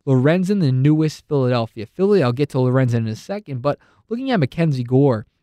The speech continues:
this is a guy who was drafted by the San Diego Padres, a first-round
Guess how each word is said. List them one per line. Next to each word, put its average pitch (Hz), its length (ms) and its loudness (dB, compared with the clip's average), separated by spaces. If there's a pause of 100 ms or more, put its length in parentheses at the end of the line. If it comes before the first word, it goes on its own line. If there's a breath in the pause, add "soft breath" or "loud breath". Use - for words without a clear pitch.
(720)
this 147 100 -4
is 135 100 0
a 139 60 4
guy 143 260 2
who 139 60 4
was 123 80 0
drafted 135 300 -2
by 120 100 -4
the 113 60 -4
San 117 180 -6
Diego 107 260 -10
Padres, 220 600 0
a 123 40 -4
first-round 113 520 -12